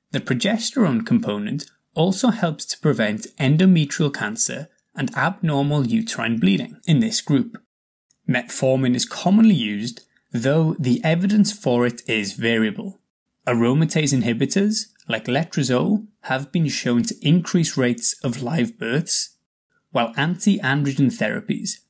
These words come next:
like finasteride, a five-alpha reductase inhibitor, and spironolactone, an androgen receptor blocker, may be helpful for symptomatic control in cases where they are not trying to conceive, given that these are teratogenic.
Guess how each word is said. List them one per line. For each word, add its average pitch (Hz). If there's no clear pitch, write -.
like 117
finasteride, 143
a 135
five-alpha 120
reductase 160
inhibitor, -
and 147
spironolactone, 117
an 147
androgen 127
receptor 147
blocker, -
may 131
be 226
helpful 170
for -
symptomatic 127
control 113
in 151
cases 214
where 135
they 127
are 120
not 156
trying 127
to -
conceive, -
given 147
that 185
these 110
are 139
teratogenic. 117